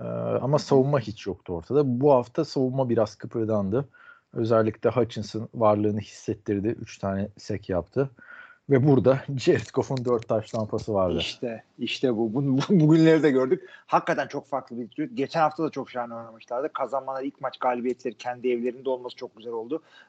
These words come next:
Speaker 2: Ama Amon-Ra Saint Brown yani, e, adam hakikaten inanılmaz. Yüz on altı yard pas tutuyor. İki tane touchdown var. Bir tane de çok sağlam koşusu var. Toplamda altmış sekiz yard. Hücum neredeyse bunun üzerinden gidiyor. Yani adamın leading bir receiver olacağını bekliyorduk ama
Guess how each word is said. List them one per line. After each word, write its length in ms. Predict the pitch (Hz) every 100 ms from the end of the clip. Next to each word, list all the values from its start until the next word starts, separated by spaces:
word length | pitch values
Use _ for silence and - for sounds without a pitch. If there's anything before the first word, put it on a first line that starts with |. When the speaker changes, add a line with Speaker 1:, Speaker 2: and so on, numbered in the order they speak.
| _ _
Speaker 2:
Ama 180 | 151 165
Amon-Ra 220 | 170 175
Saint 280 | - 151 139
Brown 200 | 160 160
yani, 360 | 139 143 147 -
e, 360 | 139 123 123 120 123 -
adam 320 | 127 160 160 -
hakikaten 440 | - 151 139 127 123
inanılmaz. 360 | 131 127 123
Yüz 140 | 127 135
on 140 | 147
altı 240 | 147 143
yard 220 | 143 131 -
pas 240 | 135 -
tutuyor. 420 | 160 - 170 185 156
İki 160 | 151
tane 200 | 147 139
touchdown 440 | 139 123 151 156 180
var. 120 | 226 _ _
Bir 80 | 160
tane 200 | 170 160
de 40 | 156
çok 200 | 165 -
sağlam 260 | 147 147 -
koşusu 320 | 143 - 151
var. 140 | 175 -
Toplamda 400 | 139 - 139 135
altmış 240 | 131 131 113
sekiz 280 | 127 127
yard. 140 | 151 190 _ _ _
Hücum 300 | - 143 170
neredeyse 400 | 190 170 170 185
bunun 120 | 160
üzerinden 440 | 160 147 156 165 139
gidiyor. 300 | 110 135 180 _ _
Yani 120 | 117 131
adamın 340 | 135 151 151 _ _
leading 540 | - 147 143 170 180 147
bir 40 |
receiver 260 | 147 160 151
olacağını 340 | 143 151 143
bekliyorduk 380 | 139 - 151 127
ama 260 | 196 139